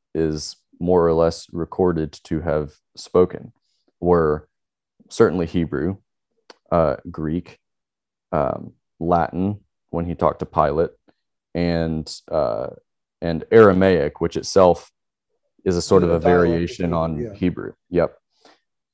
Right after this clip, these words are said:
Speaker 2: So
Speaker 1: And what are the, what are the, uh, sacred languages in the universal church today? Latin. Uh, we have the whole Greek-speaking church. And then we have those parts of the church,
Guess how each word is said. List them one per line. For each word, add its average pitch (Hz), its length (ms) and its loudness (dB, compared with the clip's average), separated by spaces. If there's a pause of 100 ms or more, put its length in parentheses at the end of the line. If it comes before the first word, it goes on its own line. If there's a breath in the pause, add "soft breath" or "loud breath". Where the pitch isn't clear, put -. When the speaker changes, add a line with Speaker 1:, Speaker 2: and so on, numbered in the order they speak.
(120)
Speaker 2:
So - 140 0
Speaker 1:
And 120 100 8
what 165 160 12
are 160 60 12
the, 143 140 8
what 135 280 8
are 165 60 10
the, 147 440 10
uh, 123 260 10
sacred 135 340 4
languages 127 580 2
in 117 160 4
the 117 80 6
universal 120 500 2
church 127 280 -2
today? 160 300 6 (200)
Latin. 80 540 -2 (680)
Uh, 80 200 0
we 82 100 0
have 90 120 2
the 80 60 -4
whole 90 160 2
Greek-speaking 82 800 -6
church. - 480 -8 (520 soft breath)
And 104 160 2
then 123 120 4
we 117 120 6
have 107 300 8
those 101 240 6
parts 104 340 4
of 95 60 -4
the 95 80 0
church, - 480 -2